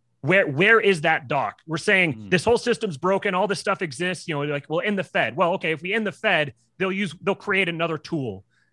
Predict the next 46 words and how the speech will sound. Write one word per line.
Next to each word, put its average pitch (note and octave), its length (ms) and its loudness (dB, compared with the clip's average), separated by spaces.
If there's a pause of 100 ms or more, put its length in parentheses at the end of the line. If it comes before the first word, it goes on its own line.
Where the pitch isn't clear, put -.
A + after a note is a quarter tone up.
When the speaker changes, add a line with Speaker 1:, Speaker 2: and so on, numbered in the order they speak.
(140)
Speaker 1:
to F#3+ 100 -2
use A#2+ 540 0 (280)
to, D3 240 6
to, C#3 260 2
to, D#3 220 0
to, C#3 180 0
to F3+ 200 4
accomplish D#3+ 400 2
the D3 80 -6
same B2+ 240 -2
thing. G2 400 -2 (260)
So - 40 0
Speaker 2:
Mm-hmm. G3 80 6
Speaker 1:
you're F3+ 80 2
not, G#3 180 6
when F#3+ 100 4
you F3+ 120 4
end G#3 100 4
the D#3 60 -2
Fed, G3+ 300 2
you're D#3+ 100 -2
not E3+ 160 0
actually D#3 260 -4
getting D3 260 -4
at - 80 -8
the A2+ 80 -10
root C#3+ 240 0
of G2+ 80 -6
it. G2+ 120 -10
The C#3 80 -2
root A#3 200 4
of C#3+ 140 2
it C3 160 -4
is C#3+ 120 -6
corrupt, E3 400 0
powerful C3+ 340 -4
people. G#2 420 -8 (220)
And D3+ 180 4
what G#3 160 10
are G#3+ 80 10
you G3 180 6
going F3+ 340 4
to - 120 -2
do C#3 440 2 (500)
to G#3+ 280 0
either E3+ 540 4